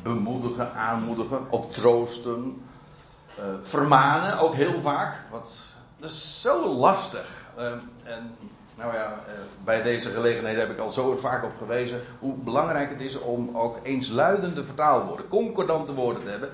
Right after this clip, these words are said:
Want alleen op die manier leer je het woordgebruik van de schrift kennen. Als het op tig manieren wordt weergegeven, dan wordt het een doolhof. Nou, in ieder geval, dat, eh,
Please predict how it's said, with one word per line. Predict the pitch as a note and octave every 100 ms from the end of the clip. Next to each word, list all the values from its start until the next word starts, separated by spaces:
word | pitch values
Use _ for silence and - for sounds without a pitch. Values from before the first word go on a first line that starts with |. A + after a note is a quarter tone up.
| - -
Want | C3+
alleen | D3 D3 D3
op | B2+ G2+
die | F#3
manier | G#3+ F3+ F3 G3 F#3+ - -
leer | A#2 E3+ F3
je | D#3 B2+
het | B2 F#2+ F2
woordgebruik | C3 G3+ - F#3+ B2 B2 -
van | D#3+
de |
schrift | C#3 - A#3 -
kennen. | - - -
Als | A#2
het | C3+ B2 - A2
op | A#2+ -
tig | A3 D#3
manieren | D3+ D#3 D3+ C3+ B2 - -
wordt | B2 A#2+
weergegeven, | E3+ F3+ - C3+ B2+ B2+ B2+
dan | A#2+ A#2+
wordt | C3
het | B2
een | A#2+ G#2
doolhof. | G#2 B2 A2 - - - - - - - - - - -
Nou, | D3 D3
in |
ieder | B2 A#2
geval, | C3 D#3 D#3+ D#3+ -
dat, | D#3+ E3 -
eh, | D#3 D3 C#3